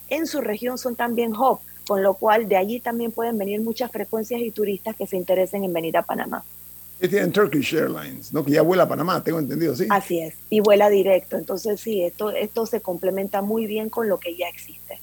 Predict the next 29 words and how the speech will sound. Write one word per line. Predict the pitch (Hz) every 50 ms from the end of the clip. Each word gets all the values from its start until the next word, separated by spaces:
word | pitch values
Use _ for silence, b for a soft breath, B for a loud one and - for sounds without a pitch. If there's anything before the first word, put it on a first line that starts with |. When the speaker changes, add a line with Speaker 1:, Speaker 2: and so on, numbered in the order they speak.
| - - - - -
Speaker 2:
¿Y | - 113
saben | - 151 - - 143
qué, | - 160 170
amigos | - - 151 156 156 139 113 123
oyentes? | - 165 165 151 - - - -
Turquía | - 123 117 - 156 165 165 151
es | 143
un | 147 151 156 139
destino | 131 151 139 - 151 156 147
turístico | 123 - - 135 135 156 135 - 139
muy | 143 160 175 170
atractivo, | 160 123 127 131 127 - - 202 160 - - - - - - - -
muy | - - 165 208 233 226 190 160
atractivo | 135 - - 123 110 110 156 151 156 160 151 147 B B B B B B B B B B B B -
por | - - 139
las | 139 135 127 117
bondades | - 120 143 143 139 151 143 123 -
que | -
ofrece, | - - 127 135 139 120 135 139 135 131 -
eh, | - - - 185 185 - - - 127
y | 123
el | 123 120
espectáculo | 120 - - - - - 165 156 127 139 127 92
que | -
representa | 87 - 127 107 120 135 - - 127 - - - - B B B B B B B - -
algunas | - - 117 123 139 135 120
ciudades | - 123 104 139 139 135 117
de | 113 -
Turquía, | - 95 - - 156 165 139 - - -